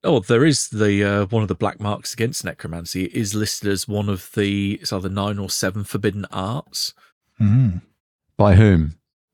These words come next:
Speaker 1: Well, I know it's, there was definitely the Book of Forbidden Arts, 'cause I've used it in a scenario before, that I believe stems out of more biblical teachings to say there are
Speaker 2: Yeah.
Speaker 1: certain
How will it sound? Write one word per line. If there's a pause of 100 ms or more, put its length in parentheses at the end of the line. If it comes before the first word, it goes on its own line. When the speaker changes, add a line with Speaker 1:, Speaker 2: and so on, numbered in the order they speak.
Speaker 1:
Well,
I
know
it's,
there
was
definitely
the
Book
of
Forbidden
Arts,
'cause
I've
used
it
in
a
scenario
before, (880)
that
I
believe
stems
out (100)
of
more
biblical
teachings
to
say
there
are
Speaker 2:
Yeah.
Speaker 1:
certain